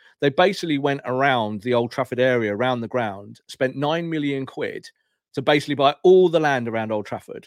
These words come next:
Yeah, it's one of probably the shrewdest <laughs> deals they've ever done, is that they bought all this ground for, like, nine million quid. Nothing. It's, it's going to be worth so much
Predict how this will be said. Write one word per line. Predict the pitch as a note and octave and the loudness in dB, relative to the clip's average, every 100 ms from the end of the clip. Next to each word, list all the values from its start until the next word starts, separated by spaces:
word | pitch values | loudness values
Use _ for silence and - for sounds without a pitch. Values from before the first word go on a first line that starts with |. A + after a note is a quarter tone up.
| - | -10
Yeah, | A2+ B2 | -4 -4
it's | C3 | -4
one | C#3 D3+ | -4 -6
of | |
probably | C3 C#3+ C3+ | -6 -6 -6
the | C3 | -8
shrewdest | - D3 C3 - | -4 -4 -6 -4
<laughs> | D#3 | 0
deals | - C#3 | 2 0
they've | A#2+ | 0
ever | B2 B2 | -2 -4
done, | A#2 A#2 E2+ E2 _ - _ - | -2 -2 -4 -18 _ -20 _ -10
is | A#2+ | -6
that | B2 | -4
they | A2+ | -4
bought | - C3+ C3 | -4 -4 -2
all | |
this | D3 B2 | -6 -6
ground | - C3 A2+ G#2 A#2 | -2 -2 -2 -6 -12
for, | - | -6
like, | A2 - | -6 -6
nine | A#2 B2 B2+ B2 B2 | -4 -2 0 -2 -4
million | B2 A#2+ A#2 A2+ | -4 -4 -4 -6
quid. | G#2+ A#2+ F#2 _ - | -6 -6 -8 _ -12
Nothing. | A#2 B2 A#2+ F#2 | -4 -4 -6 -14
It's, | - - - | -14 -20 -20
it's | - | -18
going | - B2 A#2+ | -2 -2 -2
to | - | -6
be | |
worth | A2+ A2+ G2+ | -4 -2 -4
so | - B2 A#2+ | -4 -4 -2
much | A2+ - | -6 -8